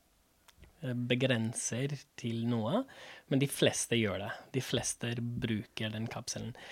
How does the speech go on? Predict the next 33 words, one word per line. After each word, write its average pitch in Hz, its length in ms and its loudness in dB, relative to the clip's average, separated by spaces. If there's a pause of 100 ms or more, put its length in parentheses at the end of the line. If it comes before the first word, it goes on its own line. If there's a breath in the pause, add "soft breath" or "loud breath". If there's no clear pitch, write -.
(220 loud breath)
Man 127 160 4
må 135 180 6 (120)
tenke 120 340 0
også 123 260 -4
på 117 160 0
at, - 260 -8
ehm, 113 640 -2 (1160)
mange 120 480 0 (160)
museerne 120 720 2
som 127 180 -2
har 123 80 0
laget, 113 720 -2
eh, 117 340 -6
i, 120 280 -4
rundt 117 180 2
i 127 40 2
verden, 127 440 2 (640)
eh, 120 140 0
bruker 123 580 2
den 131 160 2
kapselen, 113 560 -2
eh, 113 480 -2
under, 113 640 0
eh, 127 40 -6
for 123 180 -4
gjæring. 131 520 4 (1000 soft breath)
Og 139 60 0
så 139 440 4
ved 123 140 6
degorgering, 127 680 4
når 127 140 4
de 120 80 2
skal 127 180 -2